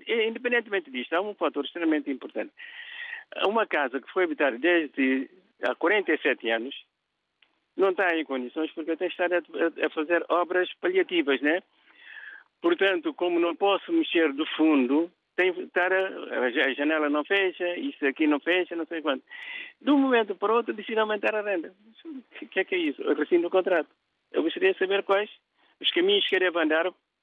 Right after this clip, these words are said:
no sentido de contrariar. E mais, tenho duas crianças, outra coisa que é mais extremamente importante. Duas crianças, uma fez dezoito anos e o outro mais novo tem quinze anos.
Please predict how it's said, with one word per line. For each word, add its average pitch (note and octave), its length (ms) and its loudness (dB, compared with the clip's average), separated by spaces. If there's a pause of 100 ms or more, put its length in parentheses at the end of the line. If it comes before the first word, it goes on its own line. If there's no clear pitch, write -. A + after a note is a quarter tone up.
(680)
no E3 200 4
sentido F3 360 2
de F3+ 80 2
contrariar. F3 560 2
E G#3+ 180 -2
mais, G3+ 180 -2
tenho G3 200 0
duas A3 200 -2
crianças, F#3 480 0
outra F3+ 280 -2
coisa D#3+ 260 -2
que E3 120 -2
é D#3+ 60 2
mais D#3 160 -2
extremamente D#3 400 -2
importante. B2+ 460 -8 (840)
Duas G#3+ 280 2
crianças, E3+ 600 0
uma E3 480 2 (140)
fez D#3 220 0
dezoito C#3+ 380 -2
anos F3 320 2
e E3 140 4
o E3 60 4
outro F3 380 2
mais E3+ 200 0
novo F3 200 0
tem F3 160 0
quinze F3 300 0
anos. C#3+ 200 2